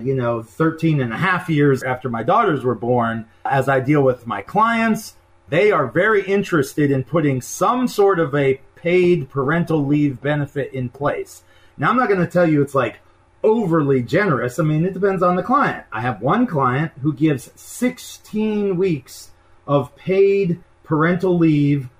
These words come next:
male, female, same sex, none of that matters. You're a new parent, you get sixteen weeks paid. You don't have to take it, but I've yet to see anybody who doesn't.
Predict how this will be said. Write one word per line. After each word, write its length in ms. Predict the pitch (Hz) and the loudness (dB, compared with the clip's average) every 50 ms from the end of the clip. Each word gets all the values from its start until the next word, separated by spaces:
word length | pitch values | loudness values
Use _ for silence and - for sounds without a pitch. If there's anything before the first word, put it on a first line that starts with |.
| _ _ - - _ _ - | _ _ -20 -20 _ _ -6
male, 420 | 113 127 160 190 214 233 240 240 - - | -2 0 2 2 2 2 0 0 0 -2
female, 480 | 208 208 214 214 208 214 214 214 202 | 0 0 0 0 0 0 0 0 0
same 280 | - - 196 220 233 202 | 0 0 0 2 2 0
sex, 480 | - - 196 202 202 202 190 - - | 0 2 2 2 2 0 -2 -2 -2
none 160 | 143 185 233 254 | 0 0 2 2
of 60 | 240 | 2
that 240 | 226 226 220 180 190 | 0 0 0 0 0
matters. 500 | 185 185 185 185 180 185 180 180 123 117 | 0 0 0 2 2 2 2 2 0 -2
You're 320 | 107 120 131 139 151 156 | 0 0 0 0 0 0
a 40 | 143 | 0
new 140 | 170 214 185 | 0 0 0
parent, 460 | 185 202 226 247 254 262 247 - - | 0 0 2 2 2 2 0 -2 -4
you 80 | 127 | -2
get 200 | 139 190 185 185 | 0 -2 0 0
sixteen 440 | - 196 196 190 - - 190 190 185 | 0 0 0 0 -2 -4 -2 0 2
weeks 220 | 175 175 175 151 - | 2 2 0 0 -4
paid. 420 | - 156 170 170 151 143 135 127 - - - - - _ - | -2 0 0 2 2 0 -2 -6 -10 -20 -20 -20 -20 _ -8
You 120 | 131 143 | -6 -6
don't 160 | 123 - - | -6 -6 -6
have 180 | 104 107 - - | -8 -8 -8 -8
to 80 | - 110 | -10 -12
take 300 | - - 117 117 120 - | -8 -8 -8 -4 0 0
it, 140 | 202 214 170 | 0 0 0
but 100 | 131 123 | -2 -4
I've 180 | 120 113 107 | -4 -4 -2
yet 200 | 117 139 127 - | -2 -2 -4 -4
to 80 | - 107 | -10 -12
see 140 | - 139 131 | -8 -6 -4
anybody 340 | 120 117 110 113 110 104 107 | -4 -4 -4 -4 -4 -4 -6
who 80 | 107 | -4
doesn't. 440 | 95 - 220 220 - - 113 127 | -2 -2 -2 -2 -2 -4 -8 -12